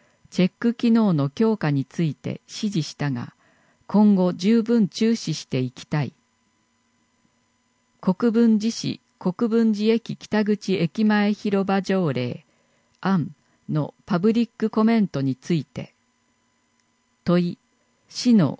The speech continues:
公園事業や市の施策と合致する事業は使用料の減免の対象になるのか。公園事業の公は後ろ、園は援助の園。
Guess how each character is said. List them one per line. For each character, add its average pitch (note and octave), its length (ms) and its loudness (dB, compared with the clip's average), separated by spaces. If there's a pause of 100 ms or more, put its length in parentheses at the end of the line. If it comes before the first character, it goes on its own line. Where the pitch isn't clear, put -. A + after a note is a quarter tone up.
(160)
公 A#3 320 2
園 A3+ 180 4
事 G#3+ 160 0
業 E3+ 280 2
や A#2+ 220 -6 (360)
市 - 240 2
の D3+ 160 4
施 - 100 -10
策 - 280 -4
と E3+ 200 -2
合 D#3 300 0
致 A3 120 -4
す G#3+ 160 -4
る G#3+ 140 2
事 G#3+ 160 0
業 D3 300 0
は A#2 220 -8 (400)
使 - 200 -6
用 A#3+ 220 4
料 D#3 260 4
の C#3 220 0
減 G#3 280 4
免 G#3+ 280 4
の G3 100 2
対 G#3 240 0
象 A3 300 0
に G#3 180 4
な G3+ 140 4
る F#3+ 100 2
の B2+ 140 -2
か。 - 220 -18 (960)
公 G#3+ 260 2
園 A3 220 6
事 G#3 160 0
業 F3 240 2
の C3 160 -2
公 G#3 280 0
は D3 140 0
後 C#3 440 -4
ろ、 - 120 -12 (300)
園 G3+ 260 4
は B2+ 240 -2
援 G3 240 6
助 C3 120 0
の B2 180 -4
園。 B2 200 -4